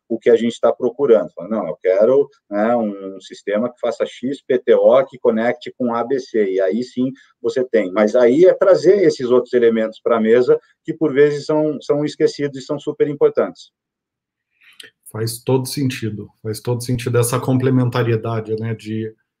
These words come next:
Speaker 2: é, saber o que funciona, o que não funciona, o que dá pra fazer, o que não dá, com essa ba-, embasamento profundo dos aspectos subjetivos do processo, né? Faz, parece uma combinação poderosa, de fato, né?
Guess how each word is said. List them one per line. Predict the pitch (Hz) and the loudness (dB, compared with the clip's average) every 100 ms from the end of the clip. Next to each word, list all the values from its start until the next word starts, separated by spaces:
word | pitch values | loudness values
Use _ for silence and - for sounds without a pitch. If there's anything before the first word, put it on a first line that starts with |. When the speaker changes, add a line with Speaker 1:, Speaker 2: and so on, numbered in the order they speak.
| _ | _
Speaker 2:
é, | 117 120 | -4 -2
saber | - - 123 123 | -4 -2 2 2
o | 120 | 0
que | - | -4
funciona, | 120 117 139 147 | -6 -2 0 0
o | |
que | - | -2
não | 117 | -4
funciona, | 110 120 110 131 139 | -4 -4 -4 -2 -4
o | 139 | -4
que | 127 | -2
dá | 120 | -2
pra | 117 | -2
fazer, | 120 110 | -4 -2
o | 117 | -4
que | 117 | -4
não | 120 110 110 | -4 -2 -2
dá, | 117 135 | -2 -4
com | - 143 | -2 -2
essa | 135 127 139 | -2 -2 -4
ba-, | 120 127 127 139 | 0 -2 -2 0
embasamento | 123 120 123 127 127 127 | 2 2 0 0 0 0
profundo | - 120 - - 131 139 139 135 _ _ _ | -2 -4 -4 -4 -2 -2 -4 -6 _ _ _
dos | 113 123 127 | -6 0 0
aspectos | 123 - 131 127 143 127 | 0 -2 -4 0 0 0
subjetivos | - 127 131 127 - 127 123 113 | -4 -2 0 0 -2 -2 -2 -2
do | 123 | -4
processo, | 117 120 - 113 98 - 104 101 | -4 -6 -4 -6 -8 -12 -14 -12
né? | 110 104 | -10 -10
Faz, | - 107 - - - _ _ _ _ | -8 -10 -8 -14 -16 _ _ _ _
parece | - 113 120 117 | -6 -2 -2 -2
uma | 127 123 | -6 -4
combinação | 131 123 120 117 - 123 | 0 0 0 -2 -2 -2
poderosa, | 120 127 135 127 113 107 107 | 0 2 4 2 2 0 -4
de | 101 | -8
fato, | - 107 98 - | -12 -12 -12 -16
né? | 104 | -18